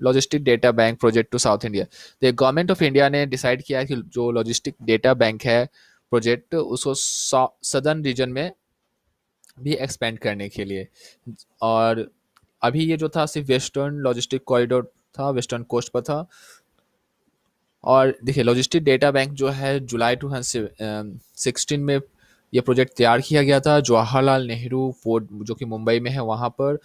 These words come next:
और जिसका एम था to bring efficiency in current logistic and supply chain environment through use of information technology that useful, that would be helpful for tracking viewing the movement of containers across the port। इसका एम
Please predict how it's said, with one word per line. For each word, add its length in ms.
और 120
जिसका 260
एम 280
था 260
to 80
bring 180
efficiency 500
in 60
current 400
logistic 400
and 160
supply 400
chain 320
environment 420
through 220
use 200
of 160
information 480
technology 460
that 200
useful, 440
that 260
would 140
be 160
helpful 300
for 140
tracking 560
viewing 420
the 240
movement 320
of 160
containers 500
across 300
the 100
port। 140
इसका 280
एम 200